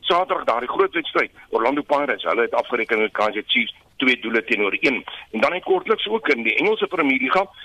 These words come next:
is daar gister, eh, vier wedstryde gewees. Brighton and Hove Albion het vir Tottenham Hotspur met een nul geklop. Liverpool behaal 'n wegoorwinning van drie een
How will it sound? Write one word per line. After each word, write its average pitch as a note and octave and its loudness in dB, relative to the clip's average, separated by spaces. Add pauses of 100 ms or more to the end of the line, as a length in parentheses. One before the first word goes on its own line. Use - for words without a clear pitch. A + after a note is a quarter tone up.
(120)
is G#2 -6
daar A2+ 0
gister, C#3+ 0
eh, A2+ 2
vier A3+ -4
wedstryde A#2 0
gewees. A2+ -2 (320)
Brighton C3+ 2
and B2 0
Hove C3+ -4
Albion D#3 0
het G#2 -2
vir A#2+ 0
Tottenham G#2+ 0
Hotspur C3+ 0
met A2 -4
een F#2 -2
nul F3 2
geklop. A3+ 0 (220)
Liverpool E3 0
behaal A#2 2
'n G#2+ -4
wegoorwinning B2+ 0
van G#2+ -2
drie C#3+ -2
een E3 0